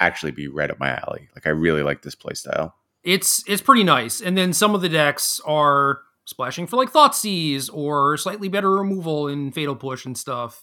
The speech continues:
Speaker 2: And you can definitely do that and get away with it. And I think that that's pretty easy. It just all depends on what kind of problems you're trying to solve. And then
Speaker 1: Mm-hmm.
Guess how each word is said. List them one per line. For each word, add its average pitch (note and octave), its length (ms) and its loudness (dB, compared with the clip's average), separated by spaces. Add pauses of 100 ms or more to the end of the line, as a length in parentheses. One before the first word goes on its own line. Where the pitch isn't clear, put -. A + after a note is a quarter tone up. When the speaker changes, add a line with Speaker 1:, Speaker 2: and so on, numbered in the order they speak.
Speaker 2:
And B2+ 500 -8 (640)
you F#3+ 120 -2
can B3 120 4
definitely A3 260 4
do D3+ 140 -2
that E3+ 240 2
and D#3+ 120 -4
get C3+ 120 -4
away C3 160 -4
with C3 160 -8
it. G3+ 80 -4
And F#3+ 100 -10
I B2+ 60 -10
think A#2 180 -12
that B2 140 -10 (320)
that's A2+ 180 -10
pretty A#2+ 260 -8
easy. E3 280 -6
It F3 40 -6
just B2 180 -10
all A#2+ 120 -8
depends A#2+ 340 -10
on B2 180 -8
what A#2+ 120 -8
kind A2 140 -8
of G#2+ 80 -12
problems A#2+ 260 -6
you're B2 80 -16
trying C3 220 -4
to B2+ 40 -8
solve. C#3 420 -4
And C#3+ 140 -6
then C3+ 200 -2
Speaker 1:
Mm-hmm. F2 120 -6